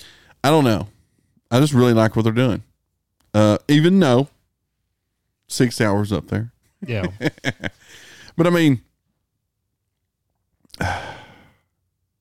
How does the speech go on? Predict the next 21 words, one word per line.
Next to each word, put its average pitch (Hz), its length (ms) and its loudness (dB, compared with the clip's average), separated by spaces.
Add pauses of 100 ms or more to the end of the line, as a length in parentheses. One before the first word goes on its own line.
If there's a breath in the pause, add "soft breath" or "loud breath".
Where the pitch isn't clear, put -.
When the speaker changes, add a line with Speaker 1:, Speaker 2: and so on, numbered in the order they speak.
(720)
Speaker 1:
'cause 139 100 -4
I 143 80 2
got, 139 160 -2
I 131 60 0
got 151 160 0
that, 143 260 -2
uh, 104 460 2 (1000)
what 117 200 0
is 143 180 -4
the 151 120 0
one 147 280 0
I 147 80 2
have 143 260 0
that 117 100 2
I 92 80 0
don't 101 280 0
like 127 340 -2
that, 90 240 -8
that's 101 200 -4
too 110 160 -2
heavy? 101 440 -2